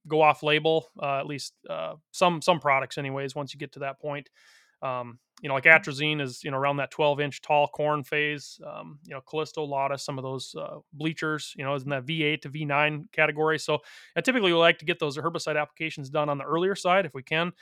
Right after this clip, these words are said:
Um, and yeah, I mean, you have stressful conditions, uh, these products and a lot of the products we spray on corn, um, that corn is metabolizing those. So it, uh, you know, it'll, it will affect, uh, you know,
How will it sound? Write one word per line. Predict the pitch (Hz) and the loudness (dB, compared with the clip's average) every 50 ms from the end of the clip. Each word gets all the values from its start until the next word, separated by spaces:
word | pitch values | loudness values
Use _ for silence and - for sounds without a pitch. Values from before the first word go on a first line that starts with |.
| - - - - - _ _ - | -20 -20 -20 -20 -20 _ _ -6
Um, | 143 139 135 135 135 131 127 139 _ - | -4 -2 -2 -2 -4 -8 -12 -16 _ -10
and | - 139 143 143 139 - | -8 -6 -6 -6 -6 -2
yeah, | 160 151 147 131 | 2 4 4 4
I | 127 | 4
mean, | 131 143 139 | 2 0 -2
you | 139 139 | 0 2
have | 135 147 147 123 | 2 2 2 0
stressful | - - 175 180 170 - - 147 | -2 0 2 2 2 0 -2 -10
conditions, | - - 151 151 165 165 - 185 175 175 165 - - - - _ _ | -6 -4 0 0 0 0 0 -2 -4 -4 -6 -10 -14 -16 -18 _ _
uh, | 151 147 143 139 139 | -12 -10 -10 -10 -8
these | 135 160 175 160 | -6 -6 -6 -4
products | - - 165 160 165 170 170 - - - | 0 4 4 4 4 4 2 -2 -6 -8
and | 151 135 | -6 -2
a | 131 | 2
lot | 143 165 165 | 4 4 4
of | 165 | 4
the | 147 | 2
products | 135 - 165 156 151 147 - - | -2 0 2 2 2 2 -2 -6
we | 147 | -12
spray | 131 - - 160 160 156 | -12 -8 -2 0 0 0
on | 143 135 | 0 -2
corn, | - - 151 147 151 151 147 - _ _ - - _ _ _ - | -4 -4 -2 0 0 0 -2 -4 _ _ -20 -20 _ _ _ -6
um, | 143 131 131 131 131 127 127 | -2 -2 -2 -2 -4 -6 -4
that | - 151 156 151 | 0 0 0 2
corn | - 190 196 196 190 165 | 4 6 6 8 6 6
is | 143 127 | 2 -2
metabolizing | 139 131 120 - - 156 175 175 180 180 185 180 190 196 | -4 -6 0 4 6 6 8 8 6 6 6 4 2 2
those. | 190 190 202 214 - - - _ _ _ _ _ | 2 2 2 2 0 -6 -14 _ _ _ _ _
So | - - 151 143 143 143 143 | -8 -4 -2 0 0 0 -2
it, | 143 - _ - | -4 -6 _ -4
uh, | 147 139 139 139 135 135 - | -2 -2 -2 -2 -4 -6 -6
you | 151 143 | -4 -2
know, | 143 | -2
it'll, | 147 147 147 160 - | -2 -2 -4 -4 -6
it | 175 165 | -8 -4
will | 151 160 185 202 190 | 2 6 6 6 6
affect, | 147 - - 170 160 - _ - 160 | 6 4 4 2 2 2 _ -4 -2
uh, | 156 147 147 147 143 143 - _ _ - | 0 2 2 2 0 -2 -6 _ _ -14
you | 156 143 | -12 -8
know, | 139 135 135 135 | -8 -8 -8 -10